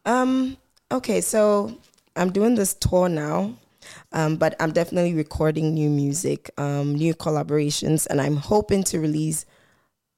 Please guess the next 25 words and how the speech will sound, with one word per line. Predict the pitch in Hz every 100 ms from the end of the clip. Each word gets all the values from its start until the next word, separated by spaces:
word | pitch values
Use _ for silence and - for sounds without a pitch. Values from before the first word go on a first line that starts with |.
| _ _ _ _ -
a | 185
few | 214 190
tracks | - 175 - -
next | 165 - -
year. | 151 147 196 - _ _ _
So | - -
yeah, | 185 175
that's, | 190 208 -
that's | 196 208 -
really | 165 175 175
what | 165 -
it | -
is | 156 165 -
at | 151 -
the | 151
moment. | 147 151 160 170 -
Um, | - 147 147
I | 147
have | 160 170 175
a | 151 147
new | - 160 175
track | - 151 -
out | 143 156
called | - 151 151
Destiny, | 139 143 - 147 160